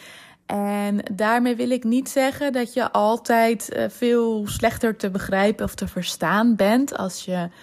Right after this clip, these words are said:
via, eh, gesproken berichten communiceert. Helemaal niet. Maar het is wel zo dat een accent versterkt kan worden.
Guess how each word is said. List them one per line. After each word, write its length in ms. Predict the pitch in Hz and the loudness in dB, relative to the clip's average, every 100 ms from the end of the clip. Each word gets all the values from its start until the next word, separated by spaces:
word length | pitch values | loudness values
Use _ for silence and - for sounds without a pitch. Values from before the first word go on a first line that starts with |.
| - - _ | -20 -20 _
via, 840 | - - 190 185 175 170 165 170 | -20 -10 -4 -2 -2 -2 -6 -8
eh, 60 | - 170 175 165 | -10 -12 -12 -14
gesproken 640 | 170 170 - - 175 175 160 | -12 -10 -10 -4 -4 -4 -6
berichten 460 | 160 160 - - | -8 -8 -12 -16
communiceert. 840 | - 240 233 226 - 202 247 440 | -4 -2 0 -2 -4 -4 -4 -4
Helemaal 640 | - 180 175 175 180 180 208 | -6 -6 -2 0 0 0 0
niet. 380 | 185 202 339 - - - - - | 0 0 -2 -6 -20 -20 -20 -10
Maar 680 | 190 190 190 190 196 190 - | -4 -2 0 0 0 -2 -4
het 180 | 190 185 | -8 -6
is 200 | 226 196 | -8 -4
wel 300 | 170 185 220 | 0 0 0
zo 240 | 208 190 | -4 -6
dat 300 | 180 180 180 | -4 -6 -8
een 180 | - 180 | -10 -8
accent 400 | 180 - 208 208 | -10 -8 -4 -4
versterkt 520 | - 175 190 185 - | -4 -6 -4 -4 -6
kan 280 | - 190 190 | -4 -4 -2
worden. 480 | 147 139 139 143 | -6 -10 -12 -14